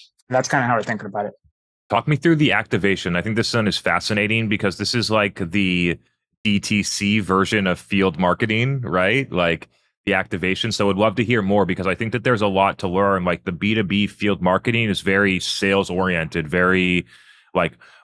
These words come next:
Speaker 2: let's network so that we can figure out how to get a meeting afterwards type of deal. Like, I imagine that your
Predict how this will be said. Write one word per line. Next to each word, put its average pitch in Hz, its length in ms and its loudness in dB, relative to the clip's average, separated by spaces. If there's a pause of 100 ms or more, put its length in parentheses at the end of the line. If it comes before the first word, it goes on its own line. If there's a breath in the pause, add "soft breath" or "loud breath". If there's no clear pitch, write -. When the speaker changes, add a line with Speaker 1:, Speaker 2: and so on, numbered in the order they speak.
Speaker 2:
let's 98 240 -2
network 101 600 0
so - 160 -2
that 90 180 0
we 92 120 0
can 92 220 -2
figure 95 280 -2
out 90 80 0
how 95 60 0
to 92 80 -2
get 92 140 0
a 87 40 -2
meeting 90 400 -2
afterwards 90 600 0
type 90 200 -2
of 85 100 -4
deal. 104 300 2
Like, 90 180 0
I 95 120 2
imagine 92 500 0
that 87 180 0
your 85 400 0